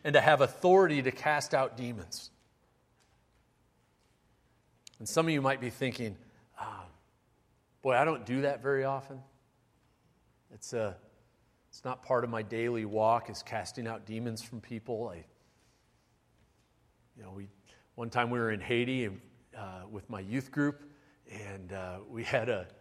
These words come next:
we were at a youth conference, and, and this girl was demonized, and they prayed for the demon to leave, and it did, and she, she repented of the sin she was walking in, and we get back to the dorm, and this girl in my youth group looks at me,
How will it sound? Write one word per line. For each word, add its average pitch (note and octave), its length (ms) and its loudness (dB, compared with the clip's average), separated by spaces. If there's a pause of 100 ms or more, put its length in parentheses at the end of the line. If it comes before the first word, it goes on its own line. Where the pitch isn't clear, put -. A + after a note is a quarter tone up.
(680)
we A#2+ 180 -8
were A#2 260 0
at G#2 80 2
a - 20 -8
youth C#3 220 -2
conference, A2 460 -2
and, G#2 100 -4
and A2+ 300 -6
this G2+ 160 -6
girl C#3 280 8
was G#2+ 180 0
demonized, B2 680 2
and A2+ 80 -4
they A2 80 0
prayed B2+ 420 4
for B2+ 140 -6
the A2+ 100 -2
demon B2+ 280 2
to A2 80 0
leave, C#3 260 6
and B2 100 0
it G#2+ 120 -4
did, C#3 280 10
and G#2 140 -4
she, G#2+ 300 -4 (400)
she - 180 -6
repented C3 520 0
of A2+ 100 2
the G2+ 80 -6
sin C#3 260 -2
she C#3+ 160 -4
was B2 140 -2
walking C3+ 480 6
in, D3 240 2
and A2 160 0 (440)
we B2 140 0
get D#3 180 0
back C3+ 260 10
to C#3+ 100 -2
the C3 100 2
dorm, C#3 360 6
and C3 80 0
this A#2 140 -2
girl C#3 280 6
in C#3 80 0
my A#2 100 0
youth C3 300 -2
group B2 200 -2
looks C#3 260 4
at D3+ 80 -10
me, A2 220 -2